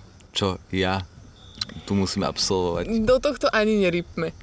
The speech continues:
Speaker 1: Ale tak zase, vieš, napríklad, ja vždy si tak uvedomím, napríklad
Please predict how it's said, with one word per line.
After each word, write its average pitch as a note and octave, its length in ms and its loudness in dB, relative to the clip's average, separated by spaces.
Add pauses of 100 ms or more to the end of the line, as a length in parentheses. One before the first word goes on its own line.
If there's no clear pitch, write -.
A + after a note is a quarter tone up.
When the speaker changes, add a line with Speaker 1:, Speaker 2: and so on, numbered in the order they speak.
(640)
Speaker 1:
Ale G#2 240 2
tak A2+ 160 4
zase, A2 320 4
vieš, A2 240 4
napríklad, E2+ 640 0
ja F2 320 2
vždy E2 240 -2
si A2 120 2
tak D#2 200 0
uvedomím, E2+ 480 0
napríklad E2 320 -2